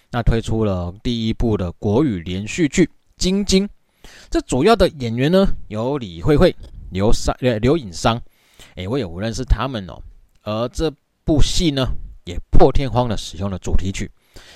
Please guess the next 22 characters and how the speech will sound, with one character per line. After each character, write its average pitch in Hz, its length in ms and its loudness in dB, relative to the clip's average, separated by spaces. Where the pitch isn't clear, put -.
是 123 200 -2
文 104 160 -2
魁 95 320 6
制-， - 220 -6
呃， 101 160 -4
作 170 180 0
词， - 400 -4
古 123 280 2
月 196 160 4
啊， 104 160 -14
古 120 180 -6
月 190 140 0
呢， 127 300 -6
就 113 200 -4
是 104 280 -6
我 82 80 -12
们 82 200 -16
大 98 140 -10
家 95 180 -8
熟 87 380 -14
悉 98 200 -12
的 90 120 -12